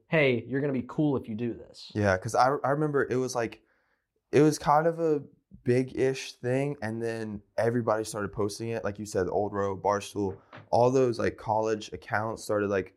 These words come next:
Speaker 2: posting about,
Speaker 1: Mm-hmm.
Speaker 2: um, Juuls and, like, "Oh my goodness, I lost my Juul. I need to find that, like, right now. I'm freaking out," or whatever, just, like, trying to be funny and stuff.
Speaker 1: Yeah.
Speaker 2: That it blew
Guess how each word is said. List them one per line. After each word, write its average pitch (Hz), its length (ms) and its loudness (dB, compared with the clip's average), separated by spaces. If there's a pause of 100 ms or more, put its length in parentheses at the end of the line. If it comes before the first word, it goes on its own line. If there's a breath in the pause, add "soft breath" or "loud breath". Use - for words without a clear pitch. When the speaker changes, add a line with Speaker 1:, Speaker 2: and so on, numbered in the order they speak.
(120)
Speaker 2:
posting 104 380 -2
about, 101 520 0
Speaker 1:
Mm-hmm. 95 520 -8
Speaker 2:
um, 92 520 0
Juuls 104 720 -6
and, 98 180 -4
like, 95 300 -2
"Oh 107 80 2
my 104 140 -8
goodness, 104 340 -4
I 104 60 -4
lost 101 260 0
my 101 140 -8
Juul. 101 400 -2 (260 loud breath)
I 98 80 0
need 101 160 0
to 107 60 0
find 104 340 -2
that, 98 140 2
like, 92 140 -2
right 98 300 -2
now. 98 280 -4
I'm 98 100 -10
freaking 101 380 -4
out," 101 160 0
or 98 40 0
whatever, 98 360 0
just, 98 160 -8
like, 92 120 0
trying 110 180 -4
to 101 40 -10
be 101 100 -4
funny 107 340 -6
and 98 100 -8
stuff. 98 320 0 (120)
Speaker 1:
Yeah. 98 220 -2 (240)
Speaker 2:
That 110 160 8
it 101 240 4
blew 110 640 -2